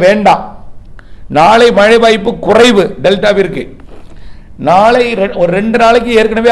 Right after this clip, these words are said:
ஆறாம் தேதி, ஏழாம் தேதி கொஞ்சம் குறைவா இருக்கும், கடலோரம் மட்டும் இருக்கும்னு சொல்லியிருக்கிறோம். ஆனால் இன்றைக்கு மதியம் ஒரு மணிக்கெல்லாம் உங்களுடைய அறுவடை பணியை முடித்துக் கொள்வதென்றால் இன்றைக்கு தொடங்கணும். இந்த வானிலை அறிக்கையை கேட்காம காலையில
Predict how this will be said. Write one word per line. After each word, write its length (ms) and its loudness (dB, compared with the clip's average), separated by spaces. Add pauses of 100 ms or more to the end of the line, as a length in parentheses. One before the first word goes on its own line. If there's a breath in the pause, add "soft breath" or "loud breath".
(160)
ஆறாம் 320 2
தேதி, 260 0
ஏழாம் 240 2
தேதி 240 -4
கொஞ்சம் 260 -6
குறைவா 340 4
இருக்கும், 320 -2
கடலோரம் 540 4
மட்டும் 380 -2
இருக்கும்னு 340 -4
சொல்லியிருக்கிறோம். 480 0 (720 soft breath)
ஆனால் 220 2 (140)
இன்றைக்கு 420 0 (140)
மதியம் 360 2
ஒரு 200 4
மணிக்கெல்லாம் 520 2 (500 loud breath)
உங்களுடைய 460 0
அறுவடை 380 4
பணியை 280 -2
முடித்துக் 360 -6
கொள்வதென்றால் 720 0
இன்றைக்கு 400 -4
தொடங்கணும். 440 2 (680 soft breath)
இந்த 220 0
வானிலை 360 4
அறிக்கையை 360 0
கேட்காம 460 2 (140)
காலையில 380 4